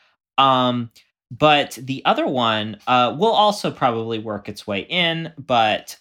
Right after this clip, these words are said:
I finally got my hand on Other Lands by Thomas Holliday. And let me say, this is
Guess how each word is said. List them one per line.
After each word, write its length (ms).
I 100
finally 400
got 180
my 140
hand 560
on 300
Other 280
Lands 600
by 260
Thomas 420
Holliday. 760
And 460
let 300
me 160
say, 720
this 800
is 800